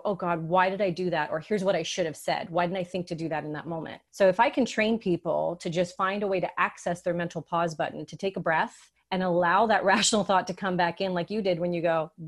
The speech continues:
"This is not worth fighting about. This is so ridiculous. Now I can laugh about it." But in the moment, when your ego is being triggered, when you're at your most defensive, when you wanna jump down somebody's throat,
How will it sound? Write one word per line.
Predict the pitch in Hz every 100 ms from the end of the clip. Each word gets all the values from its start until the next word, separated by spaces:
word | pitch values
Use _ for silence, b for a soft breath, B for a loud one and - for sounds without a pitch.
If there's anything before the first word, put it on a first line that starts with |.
| 165 -
"This | 202 226
is | 202
not | 185 196
worth | 165 -
fighting | 180 180 151
about. | 143 139
This | 175
is | 170
so | -
ridiculous. | 170 156 180 - 151 -
Now | 175
I | 170
can | 170 160
laugh | 156 202 165
about | 143 -
it." | - - b b b 190
But |
in | 208
the | 202
moment, | 196 214 294 185 156 175
when | 180 180
your | 180 185
ego | 202 233 226 170
is | 165 151
being | 180 170 160 160
triggered, | - 233 190 - 135 170
when | 175 170
you're | 175
at | 180 180
your | 180
most | 180 185 -
defensive, | 170 - 220 254 165 160 165 156
when | 175
you | 170 170
wanna | 180 185 175
jump | 165 190 196 208
down | 175 165
somebody's | - 185 170 160 143 -
throat, | 175 202 196 - -